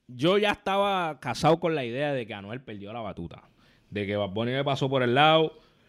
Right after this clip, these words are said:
y, tú sabes, no, no, no había break, recójanlo, perdió, perdió el, el, tú sabes, el, el, el,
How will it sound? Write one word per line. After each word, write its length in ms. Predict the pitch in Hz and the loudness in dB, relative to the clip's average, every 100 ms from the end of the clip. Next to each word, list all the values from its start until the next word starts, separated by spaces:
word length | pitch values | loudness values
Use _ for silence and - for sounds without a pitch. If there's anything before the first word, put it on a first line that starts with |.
| _ _ | _ _
y, 320 | 117 120 101 | -8 -6 -6
tú 140 | - 127 | -8 -2
sabes, 320 | 139 120 113 | 2 2 0
no, 180 | 113 117 | -2 -2
no, 220 | 113 117 | -4 -2
no 120 | 117 | 0
había 240 | 123 135 123 | 2 2 2
break, 480 | 143 160 160 151 _ _ - | 4 4 2 -2 _ _ -10
recójanlo, 680 | 120 113 127 113 92 87 | -6 2 4 4 0 -4
perdió, 580 | 87 95 95 113 117 - | -6 -6 -4 -2 -2 -6
perdió 360 | - 101 98 117 | -10 -6 -2 0
el, 340 | 123 123 117 - | 2 2 2 0
el, 680 | 113 107 101 95 90 85 - - _ _ _ _ _ | -2 -2 -4 -4 -6 -8 -14 -20 _ _ _ _ _
tú 80 | 98 | -12
sabes, 280 | 110 95 90 | -8 -6 -4
el, 220 | 87 87 | -6 -8
el, 340 | 98 90 87 - | -8 -8 -8 -10
el, 600 | 98 90 90 82 73 - | -8 -6 -6 -6 -10 -14